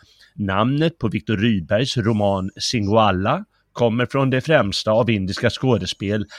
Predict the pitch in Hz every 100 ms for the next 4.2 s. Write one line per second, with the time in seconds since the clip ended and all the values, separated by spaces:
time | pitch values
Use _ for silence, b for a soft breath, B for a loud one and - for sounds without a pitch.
0 | B - 113 - 123 101 98 92 92 92
1 | 87 _ _ _ _ _ _ _ - B
2 | B 147 156 107 - 127 151 123 - 120
3 | 156 151 143 135 - - 113 135 165 151
4 | 127